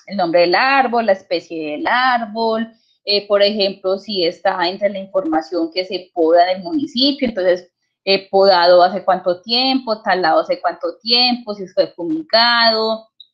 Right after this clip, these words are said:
eh, ha-, hace cuánto fue la última, por ejemplo, eh, abono, ¿cierto? Todo eso lo puede incluir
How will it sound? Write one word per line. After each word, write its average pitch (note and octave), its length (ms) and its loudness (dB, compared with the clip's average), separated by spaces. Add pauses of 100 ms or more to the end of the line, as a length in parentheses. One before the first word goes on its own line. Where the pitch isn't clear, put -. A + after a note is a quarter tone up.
(960)
eh, F#3+ 300 4
ha-, F3 340 0
hace F#3+ 260 -6
cuánto G#3 340 -2
fue G3+ 120 0
la G3 220 2
última, G3 520 -6
por F3+ 160 -6
ejemplo, E3+ 640 -4
eh, D4 320 -12 (1400)
abono, A#3+ 960 4
¿cierto? - 360 -4 (180)
Todo B3+ 400 2
eso C#4 260 2
lo A3 220 -4
puede F#3+ 320 -2
incluir B3+ 800 -8